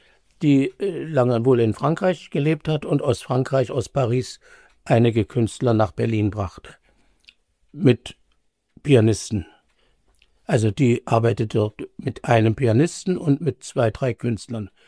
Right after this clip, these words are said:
Die gingen pleite und das lief nicht. Und dann gab es das berühmte Chenou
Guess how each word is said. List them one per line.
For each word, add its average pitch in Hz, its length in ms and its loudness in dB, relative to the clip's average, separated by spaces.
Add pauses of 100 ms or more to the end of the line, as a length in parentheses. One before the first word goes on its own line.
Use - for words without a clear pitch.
(1120)
Die 143 120 2
gingen 110 300 4
pleite 151 420 4
und 131 220 -2
das - 160 -8 (160)
lief 165 320 0
nicht. 165 320 0
Und 143 240 -2
dann 127 220 4 (260)
gab 120 240 0
es 123 140 -8
das - 260 -6
berühmte 127 480 2
Chenou 131 480 0